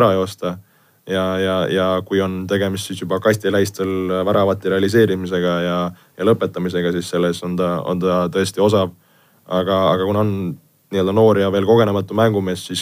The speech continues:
kindlasti selline positsioneerimine, mängu lugemine, võistkonna jaoks töö tegemine, pressing võib-olla on kohad, kus, kus on, äh, mehel veel, veel õppida. Et, äh, on, on tegemist huvitava mängijaga ja, ja, ja tasub nagu silma peal hoida, aga, aga samas, äh,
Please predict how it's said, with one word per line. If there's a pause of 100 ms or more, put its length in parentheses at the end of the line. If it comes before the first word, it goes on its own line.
kindlasti
selline (460)
positsioneerimine,
mängu
lugemine, (340)
võistkonna
jaoks
töö
tegemine,
pressing
võib-olla
on
kohad,
kus, (420)
kus
on, (140)
äh,
mehel
veel,
veel
õppida.
Et,
äh, (360)
on,
on
tegemist
huvitava
mängijaga
ja, (680)
ja, (300)
ja
tasub
nagu
silma
peal
hoida,
aga,
aga
samas, (100)
äh,